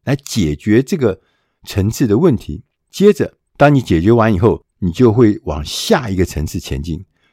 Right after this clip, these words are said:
就形成一个反复的循环。这个反复的循环就会螺旋状的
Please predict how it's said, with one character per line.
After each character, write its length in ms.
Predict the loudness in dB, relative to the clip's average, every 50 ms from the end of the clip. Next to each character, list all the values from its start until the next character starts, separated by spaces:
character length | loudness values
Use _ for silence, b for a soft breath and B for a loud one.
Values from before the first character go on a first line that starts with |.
| _ _
就 120 | -2 -2 -2
形 360 | -2 -4 -4 0 2 2 2
成 220 | 2 0 -2 -2
一 140 | -2 -6 -8
个 360 | -4 0 0 0 0 0 -4 _ _ _ _ _
反 280 | -6 -6 -4 -4 -6
复 240 | -8 -6 -4 -4 -2
的 120 | -2 -4
循 380 | -6 -6 -6 -6 -6 -4 -4 -6
环。 360 | -6 -8 -10 -14 -16 -16 -18 -20 _ _ _ _ _ _ _ _ _ _ _ _ _ _ _ _
这 140 | -4 0 2
个 80 | 2 2
反 320 | 0 0 -2 -2 -2 -4
复 220 | -6 -4 -2 0 2
的 100 | 0 0
循 340 | 0 -4 -6 -4 -2 -2
环 300 | -2 -4 -4 -6 -6 -8 -12 _ _ _ _ _
就 160 | _ -4 0 2
会 120 | 2 2
螺 280 | 2 2 2 2 2 2
旋 260 | 2 0 0 0 0
状 220 | 0 0 0 0
的 120 | 0 -2